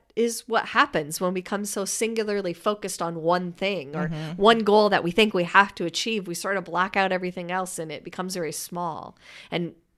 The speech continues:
Speaker 1: it, that can sometimes be looked as great, like, "Oh, they were so focused on this thing and they did all this good work." But it can also be very disappointing and unfulfilling because you
Speaker 2: Mm-hmm.
Speaker 1: let all these other things go.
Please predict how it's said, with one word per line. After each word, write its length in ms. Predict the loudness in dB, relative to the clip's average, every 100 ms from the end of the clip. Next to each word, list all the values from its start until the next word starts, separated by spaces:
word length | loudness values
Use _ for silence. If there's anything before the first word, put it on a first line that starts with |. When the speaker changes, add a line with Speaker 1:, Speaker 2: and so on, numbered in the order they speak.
| _ -4
Speaker 1:
it, 240 | -4 -4 _
that 380 | -16 -4 -4 -2
can 120 | -6
sometimes 540 | -6 -6 -4 -4 -6 -4
be 160 | -2
looked 260 | 0 -2 -2
as 300 | -2 -2 -6
great, 520 | 2 6 6 4 2
like, 240 | 0 0 2
"Oh, 200 | 4 4
they 120 | 2
were 100 | -2
so 220 | -4 -4
focused 400 | -2 -4 -4 -6
on 80 | -6
this 160 | -6 -4
thing 160 | -4
and 80 | -2
they 80 | -2
did 160 | 2 2
all 100 | 2
this 140 | 0
good 200 | 0 0
work." 320 | 2 2 0 -18 -20 -20 -2
But 140 | 0
it 80 | 0
can 100 | 0
also 260 | 0 -2 -6
be 200 | -4 -2
very 580 | -2 0 -2 -4 -8 -10
disappointing 840 | -4 -2 -2 -4 -2 -2 -2 -4 -4
and 140 | -4
unfulfilling 840 | -2 -2 -4 -4 -2 0 -2 -8
because 320 | -12 -6 -4 -2
you 60 |
Speaker 2:
Mm-hmm. 60 | -2
Speaker 1:
let 120 | -2
all 180 | -2 -4
these 180 | -4 -6
other 180 | -6 -6
things 280 | -8 -14 -10
go. 380 | -8 -10 -12